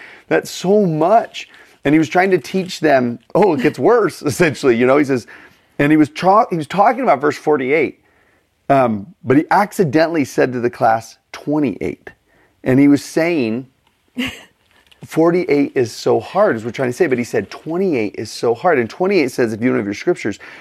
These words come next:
"But I say unto you, whosoever looketh on a woman to lust after her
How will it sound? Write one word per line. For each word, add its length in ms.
"But 80
I 80
say 240
unto 180
you, 60
whosoever 500
looketh 320
on 140
a 40
woman 440
to 120
lust 360
after 480
her 320